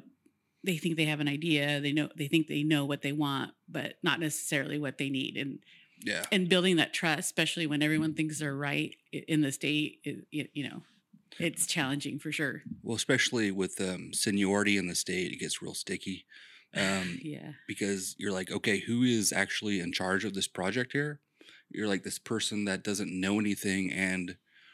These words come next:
Speaker 2: really, some people don't have much of experience or education and shouldn't be working on this project.
Speaker 1: See, yeah, n-,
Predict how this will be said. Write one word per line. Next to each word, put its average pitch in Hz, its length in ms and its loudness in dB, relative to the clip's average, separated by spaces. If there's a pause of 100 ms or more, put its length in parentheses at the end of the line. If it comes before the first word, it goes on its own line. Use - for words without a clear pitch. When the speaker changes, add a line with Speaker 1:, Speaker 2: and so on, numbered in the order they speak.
(200)
Speaker 2:
really, 110 680 2 (640)
some 139 200 0
people 120 380 -2 (600)
don't 110 240 0
have 110 180 0
much 101 240 0
of 101 100 -4
experience 98 600 0
or - 40 -6
education 95 560 -2
and 92 180 0
shouldn't 107 300 0
be 92 340 -6 (520)
working 98 360 0
on 92 120 2
this 92 140 2
project. - 460 -4 (100)
Speaker 1:
See, 269 420 2
yeah, 262 260 0 (240)
n-, 269 140 0